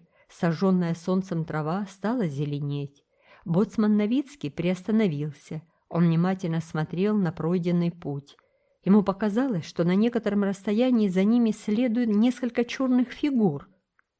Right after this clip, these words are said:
Он ускорил шаги и с беспокойством стал думать о приближающейся ночи. После полудня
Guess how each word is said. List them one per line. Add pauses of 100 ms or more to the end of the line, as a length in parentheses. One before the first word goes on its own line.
(400)
Он
ускорил
шаги (300)
и
с
беспокойством
стал
думать (120)
о
приближающейся
ночи. (560)
После
полудня